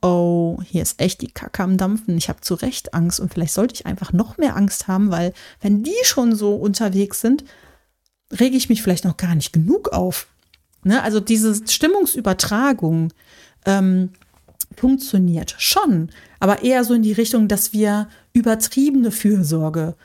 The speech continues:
Ängstlichkeit verstärken, indem wir einfach zu sehr selber uns darin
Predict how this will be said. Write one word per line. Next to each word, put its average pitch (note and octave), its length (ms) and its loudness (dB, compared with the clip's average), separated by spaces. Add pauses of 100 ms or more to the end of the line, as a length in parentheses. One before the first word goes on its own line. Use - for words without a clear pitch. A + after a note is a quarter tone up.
(580)
Ängstlichkeit B3+ 960 0
verstärken, G3 760 0 (240)
indem A3+ 380 2
wir G#3+ 160 -2
einfach G#3+ 400 -4
zu D4+ 500 2
sehr F#3 560 0 (320)
selber G#3 640 0
uns F3+ 240 0
darin F3+ 520 0